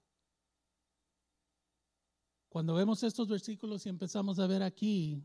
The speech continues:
aquí indica que cuando usted lee la historia de Job, lee que Job era un hombre íntegro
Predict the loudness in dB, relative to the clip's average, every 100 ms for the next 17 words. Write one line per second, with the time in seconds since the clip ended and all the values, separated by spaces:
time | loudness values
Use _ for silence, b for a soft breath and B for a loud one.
0 | -12 _ _ _ _ -10 2 4 6 2
1 | 0 -2 -4 -4 -4 -4 -2 -2 2 2
2 | 0 -4 0 2 0 -2 -2 -2 0 -2
3 | -4 -4 -2 -4 -8 b b -6 -2 0
4 | -2 -6 -6 -2 -2 -2 -4 -4 -2 -4
5 | -4 -4 -4 -4 -8 -12 -18